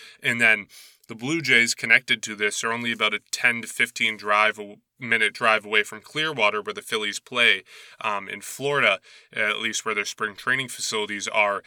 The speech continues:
And one of the Blue Jays players who is connected to the Phillies, has some friends there, I think was the connection, has also been showing symptoms. Um, so the Blue Jays shut down their spring training facilities, the Phillies shut down their spring training facilities,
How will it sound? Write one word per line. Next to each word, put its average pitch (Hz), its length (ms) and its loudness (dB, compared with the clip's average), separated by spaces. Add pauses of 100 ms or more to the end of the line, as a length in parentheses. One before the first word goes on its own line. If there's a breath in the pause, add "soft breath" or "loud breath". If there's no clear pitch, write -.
(240 loud breath)
And 107 340 2
one 123 140 -2
of 117 60 -8
the 110 80 -10
Blue 143 240 -8
Jays 135 320 0
players 101 560 -2 (320 soft breath)
who 113 280 -8
is 101 260 -2
connected 123 500 2
to 107 120 -10
the 101 80 -10
Phillies, 104 480 -2
has 101 260 0
some 98 520 -4
friends 107 420 -2
there, 107 260 2
I 107 80 2
think 110 320 -10
was 110 240 -8
the 107 220 -4 (360 loud breath)
connection, 110 540 0 (300 soft breath)
has 117 160 -2
also 127 280 2
been 110 220 0
showing 101 340 -6
symptoms. 92 600 -6 (280 loud breath)
Um, 101 320 -2
so - 200 0
the 110 100 -6
Blue 131 240 -4
Jays 135 240 4
shut 123 220 0
down 120 220 0
their 117 100 -2
spring 117 320 -8
training 113 320 -2
facilities, 107 580 -4
the - 60 -12
Phillies 151 480 -2
shut 110 240 -2
down 104 180 2
their 98 120 -10
spring 107 280 -10
training 104 320 -6
facilities, 104 640 -4